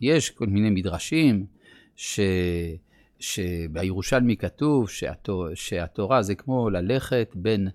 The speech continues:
קרח לשלג, בין, בין קרח לאש. כן? בסדר, אז זה, יש ככה וככה, זה באמצע. אבל לא רק הגמרא, יש, יש בגמרא דברים כאלה, אבל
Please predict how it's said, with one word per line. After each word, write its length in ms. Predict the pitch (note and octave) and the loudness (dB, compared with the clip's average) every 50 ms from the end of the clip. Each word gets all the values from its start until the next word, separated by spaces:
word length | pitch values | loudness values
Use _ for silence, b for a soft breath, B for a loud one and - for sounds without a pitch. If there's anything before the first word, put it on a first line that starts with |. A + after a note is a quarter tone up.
| b b b b b b _ | b b b b b b _
קרח 520 | - - A#2+ A#2 A2+ A#2+ B2+ D#3+ D#3+ - - | 0 2 2 4 4 4 2 2 0 -2 -4
לשלג, 500 | G#2+ - - - F#2 D#2+ D2+ D#2 D#2 D#2+ - _ _ _ _ _ _ _ _ _ | -4 -4 -2 -2 -4 -4 -4 -8 -12 -14 -16 _ _ _ _ _ _ _ _ _
בין, 180 | G#2 A2+ A#2 A2 | 2 4 6 6
בין 140 | A2 G#2 G#2 | 4 2 2
קרח 320 | - B2+ C#3 C#3+ - - | 0 0 0 0 0 0
לאש. 400 | A#2 G#2+ G2 - - - - - - _ _ _ - _ _ _ _ - - _ | -2 -2 -2 -4 -6 -10 -12 -12 -16 _ _ _ -20 _ _ _ _ -20 -20 _
כן? 160 | - - A2 A#2 A2 - _ _ | -6 -4 -4 -4 -8 -12 _ _
בסדר, 240 | - A#2+ G2+ F#2 - | -6 -4 -4 -4 -6
אז 200 | - - G2 G2 | -8 -8 -8 -6
זה, 320 | G#2+ B2 B2 B2 A#2 G#2+ G#2+ G2 - - A2 | -6 -6 -4 -4 -4 -4 -4 -6 -8 -6 -6
יש 160 | A2 A2+ - | -6 -6 -6
ככה 280 | - - B2 B2+ - C#3+ B2+ | -6 -6 -6 -4 -4 -6 -8
וככה, 240 | A2+ - E3 F#3+ F#3+ | -8 -12 -14 -14 -14
זה 140 | E3 F3+ G3+ | -12 -12 -10
באמצע. 380 | G3+ G3+ D#3+ C3 A#2+ A#2 - - - _ b b b b b b b b b b b _ - | -6 -4 -2 -2 -2 -2 -6 -10 -18 _ b b b b b b b b b b b _ -4
אבל 200 | A#2 B2+ D3 D#3 | 2 2 4 4
לא 100 | G3 A#3 | 4 2
רק 240 | A#3+ - A3 - G3+ | 0 -2 -2 0 2
הגמרא, 420 | F3+ D#3 C#3+ D3 C#3+ C3+ C#3+ E3 F3+ | 2 2 2 2 2 2 0 -2 -2
יש, 220 | A3 B3+ C4 A#3 - C4 A#3+ G4+ F4 G#3+ G2+ | -2 -2 -2 -2 -4 -4 -4 -6 -6 -6 -4
יש 220 | D2+ E3+ A3 A3+ | 2 2 4 4
בגמרא 360 | F#3+ C#3+ A2 G#2+ G2 F2+ F2 E2 | 4 2 2 2 0 0 -2 -4
דברים 280 | E2 F2 E2 E2+ F2 | -6 -6 -6 -6 -6
כאלה, 320 | - - - - E3 F#3+ F3 | -6 -6 -8 -6 -4 -4 -2
אבל 160 | C#3+ D3+ | 0 -2